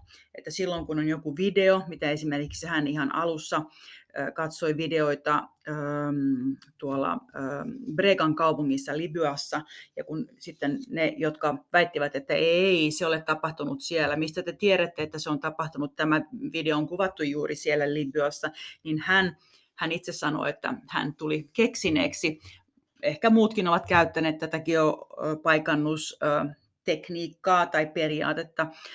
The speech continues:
mutta, mutta hän niinku, hän toi sen sit tähän työhön tosi, tosi vahvasti, keskeisesti mukaan, että miten, kun on joku video,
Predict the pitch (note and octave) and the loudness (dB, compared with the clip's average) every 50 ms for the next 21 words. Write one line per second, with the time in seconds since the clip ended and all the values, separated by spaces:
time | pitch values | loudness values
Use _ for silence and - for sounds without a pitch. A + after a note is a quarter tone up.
0 | - - - - D3+ - - F3 E3 - - - - - F3 D#3+ - E3+ D#3+ F3 | -18 -10 -6 -6 -6 0 4 4 4 4 2 -6 -12 -10 -10 -6 -6 -4 -2 -2
1 | E3+ E3 D#3+ D#3 D#3 D#3+ D#3 - - _ _ _ _ _ - - - - - - | -2 2 2 2 2 2 -2 -6 -12 _ _ _ _ _ -20 -16 -14 -14 -12 -10
2 | - - - - - F#3 F3+ F#3 F3 E3+ D#3 - - - - - _ - F#3+ F#3+ | -10 -10 -10 -10 -8 -2 0 2 2 2 -2 -4 -6 -8 -12 -12 _ 4 6 6
3 | F3 F3 - D#3 C#3+ D3 E3+ D#3 D#3 - E3 D#3+ D#3 D3 D3+ C#3+ - - - G3 | 6 6 4 0 0 0 -2 -6 -8 -8 -4 0 2 2 2 0 -2 -4 0 2
4 | F3+ E3 D#3+ D#3+ C#3 D3+ C#3+ - F3+ F3 F3+ E3 - - - G#3 F#3 G#3 E3+ C#3 | 4 4 4 2 0 0 0 0 -2 0 0 -2 -4 -4 -4 -4 -2 0 2 4
5 | D#3 D#3 D#3 D#3+ E3 D#3 - - - - - - - F#3 F3+ F3+ - E3 D3 D#3 | 4 4 4 4 0 -2 -4 -6 -6 -8 -6 0 0 0 0 0 -2 -4 -4 -4
6 | D#3 D3 - - D#3 C#3+ D3 D3 C#3+ C3+ - C3 C#3 - E3 D#3 - E3 E3+ F3+ | -4 -8 -10 -6 -4 -2 -2 -2 -2 -4 -2 -2 -2 -2 -2 -6 -6 -6 -4 -4
7 | F#3 F#3 F#3+ F3 D#3+ D#3 D#3 - - - _ - F#3+ F#3 E3+ E3 D#3 D#3 D#3 D#3 | -2 0 2 2 2 2 0 -4 -12 -20 _ -2 0 0 2 2 0 0 0 -2
8 | C#3+ C#3+ G3+ A3+ G#3+ A3+ A3 G3 F3+ F3 F3 | -2 2 2 4 8 10 10 10 10 8 4